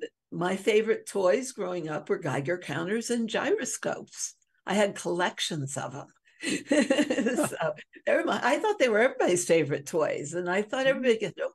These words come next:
Speaker 1: hold their hands around the animals and watch how the energy thread went through, 'cause I see everything as this combination of, of engineering and physics. So it's electrical, mechanical, structural engineering, and physics in the body.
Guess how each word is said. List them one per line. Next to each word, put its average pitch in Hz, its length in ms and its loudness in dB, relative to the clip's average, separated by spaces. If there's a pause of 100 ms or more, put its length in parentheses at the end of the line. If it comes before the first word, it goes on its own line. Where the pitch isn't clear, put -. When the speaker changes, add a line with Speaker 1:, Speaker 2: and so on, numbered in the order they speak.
(260)
Speaker 1:
hold 208 180 2
their 185 120 2
hands 180 300 -2
around 180 200 2
the 175 120 2
animals 175 460 -2
and 180 100 -4
watch 165 260 -6
how 156 120 0
the 175 180 0
energy 170 380 -4
thread 160 420 -6
went 156 280 -6
through, 247 400 -2 (340)
'cause 196 180 -2
I 160 100 -2
see 233 560 -2
everything 151 680 -4 (280)
as 262 180 -2
this 294 160 -2
combination 202 1080 -4 (600)
of, 170 480 0 (580)
of 180 320 0
engineering 180 640 0
and 202 120 -4
physics. - 460 -4
So 160 100 -2
it's 156 140 -4
electrical, 170 500 -2
mechanical, 165 640 -6
structural 147 640 -4
engineering, 165 580 -4
and 170 180 -8
physics - 460 -2
in 156 140 -6
the 156 60 -6
body. 151 520 -6